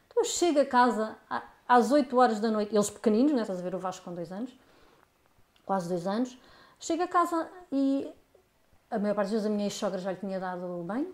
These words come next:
a eles, né? Portanto era aquele jantar e eles às oito e meia, nove horas, às vezes estava eu a chegar e eles estavam a ir para a cama. Aí eu comecei a pensar: mas será que é isto que eu quero mesmo para a minha vida?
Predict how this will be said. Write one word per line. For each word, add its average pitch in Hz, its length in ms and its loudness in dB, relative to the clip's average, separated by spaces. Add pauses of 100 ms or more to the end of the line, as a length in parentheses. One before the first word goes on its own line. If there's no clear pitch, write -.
(200)
a 202 40 -12
eles, 226 380 -8
né? 294 220 -6 (140)
Portanto 339 160 -10
era 349 100 -6
aquele 339 240 -4
jantar 339 400 2
e 349 80 4
eles 370 160 0
às 349 140 2
oito 359 160 0
e - 20 2
meia, 370 180 2
nove 320 240 4
horas, 330 240 4
às 311 140 4
vezes 320 140 -2
estava 311 180 2
eu 320 100 2
a 320 40 2
chegar 320 260 0
e 349 40 0
eles 339 120 -2
estavam 349 200 0
a 349 40 0
ir 330 60 -4
para 359 80 2
a 359 40 0
cama. 359 320 -4 (720)
Aí - 140 -16
eu 453 80 -4
comecei 440 320 -4
a - 20 -10
pensar: 359 340 -10
mas 247 160 -8
será 392 340 -12
que - 100 -10
é 359 40 -4
isto 359 140 -10
que 311 60 -8
eu 294 40 -6
quero 294 140 -4
mesmo 262 180 -2
para 254 120 -4
a - 20 -4
minha 226 160 -4
vida? 175 280 -8